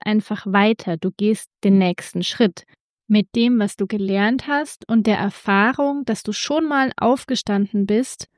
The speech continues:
und das also immer wieder kannst.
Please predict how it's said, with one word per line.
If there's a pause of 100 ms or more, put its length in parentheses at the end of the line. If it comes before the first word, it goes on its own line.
(400)
und
das
also (140)
immer
wieder
kannst.